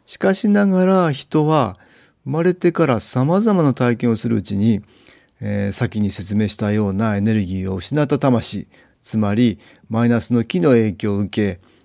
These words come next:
一時的に正しい心を見失うことがあるということなんです。しかしその一見マイナスの体験を通して、そこから気づくことで人はより確かな正しさを持つことができ、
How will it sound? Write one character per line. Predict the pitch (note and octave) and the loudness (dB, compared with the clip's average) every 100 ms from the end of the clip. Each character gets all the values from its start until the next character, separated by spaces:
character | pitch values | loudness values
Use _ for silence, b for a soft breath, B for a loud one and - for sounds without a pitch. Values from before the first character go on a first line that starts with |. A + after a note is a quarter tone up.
| _ | _
一 | A2 - C#3+ | -10 -6 -4
時 | |
的 | C3+ D3 E3 | 0 0 0
に | F#3+ C#3+ - b | -2 -2 -4 b
正 | B2+ B2 | 0 0
し | - A#2 | 0 -2
い | |
心 | G#2+ F2+ A2 G#2+ | -2 -4 -2 0
を | G2+ | 0
見 | G2+ C#3 | 2 0
失 | E3 F#3 | 0 0
う | |
こ | F3 E3 | 0 2
と | C3 | 2
が | G#2 | 2
あ | F2+ | -2
る | |
と | - - _ _ _ _ | -8 -20 _ _ _ _
い | - G#2+ | -4 -2
う | G#2 | -2
こ | G#2+ | -2
と | G#2 | -2
な | F#2+ | -4
ん | F2+ | -4
で | F#2 | -8
す。 | - - _ _ _ _ _ b | -12 -18 _ _ _ _ _ b
し | b - | b -6
か | C#3+ | -4
し | - | -4
そ | - D#3+ | -2 0
の | D#3+ | 2
一 | D3+ | 0
見 | - G#3 G3 | 2 2 4
マ | F3+ | 2
イ | F3 | 2
ナ | E3 | 0
ス | E3 | 0
の | E3 | -2
体 | E3 D#3+ | 0 0
験 | D#3 D#3 | 0 -2
を | D3 | 0
通 | D#3 C3+ | 0 -2
し | - | -2
て、 | B2+ G#2 F2 b b b | -2 -2 -2 b b b
そ | - C3 | -16 -10
こ | D3 | -6
か | D3+ | -2
ら | D3 C#3 | -2 -2
気 | - F3 | -6 -6
づ | A#3+ | -6
く | - | -2
こ | B2+ | -2
と | G#2 | 0
で | F#2+ G#2 F2 b b b | 0 0 -2 b b b
人 | - - G#2+ | -10 -4 -2
は | G#2 | 0
よ | G#2 | 2
り | B2 - | 0 0
確 | - F#3+ - | -2 -4 -2
か | E3 | 0
な | B2+ G#2+ | 0 -2
正 | - A#2+ A#2+ - | -4 -2 -2 -2
し | |
さ | - G2+ | -4 -4
を | F#2+ | -2
持 | A2+ | -2
つ | - | -4
こ | - F#2+ | -8 -10
と | G#2+ | -8
が | G2 | -8
で | F#2 F#2 | -8 -8
き、 | - B2 | -2 -2